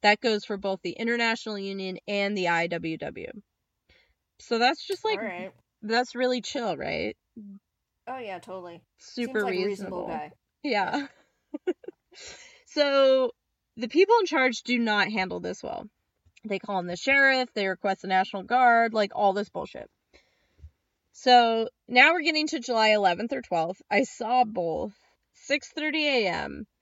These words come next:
Speaker 1: um, the sheriff, Wheeler, posts this proclamation all around town.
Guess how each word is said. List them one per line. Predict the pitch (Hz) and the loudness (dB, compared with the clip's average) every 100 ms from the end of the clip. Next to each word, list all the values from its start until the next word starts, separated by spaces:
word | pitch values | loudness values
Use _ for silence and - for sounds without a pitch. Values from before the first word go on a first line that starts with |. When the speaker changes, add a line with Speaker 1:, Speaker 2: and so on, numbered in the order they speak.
| - _ _ _ 220 | -20 _ _ _ 2
Speaker 1:
um, | 208 202 196 196 | 4 4 2 -4
the | 202 | -6
sheriff, | - 277 269 214 190 - | 0 2 4 4 2 0
Wheeler, | 233 214 185 175 180 | -2 -2 0 0 -2
posts | - 233 254 - | -2 -2 -2 -4
this | 294 | -6
proclamation | - 240 254 277 262 254 208 175 - - - - - - | 0 0 0 -6 -6 -4 -4 -6 -8 -8 -8 -10 -10 -4
all | 214 | -2
around | 226 214 196 220 | 0 0 -2 -4
town. | 214 214 214 | -8 -8 -12